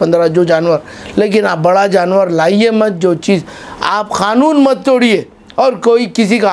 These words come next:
हक नहीं आपको हाथ लगाए। और मैं ख़ास करके हिंदू विश्व परिषद,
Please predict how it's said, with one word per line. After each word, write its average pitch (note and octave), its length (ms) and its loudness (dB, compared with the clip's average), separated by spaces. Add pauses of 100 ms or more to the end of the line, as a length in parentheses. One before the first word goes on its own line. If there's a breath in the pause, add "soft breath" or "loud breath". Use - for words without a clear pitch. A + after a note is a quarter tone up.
हक G3 240 -2
नहीं A3 200 2
आपको G3 300 0
हाथ F3+ 240 0
लगाए। D3+ 360 2 (360 loud breath)
और G#3 220 0
मैं F3+ 380 0
ख़ास G3 340 -2
करके G3+ 320 0
हिंदू G3+ 280 2
विश्व F#3+ 220 -4
परिषद, G3 460 0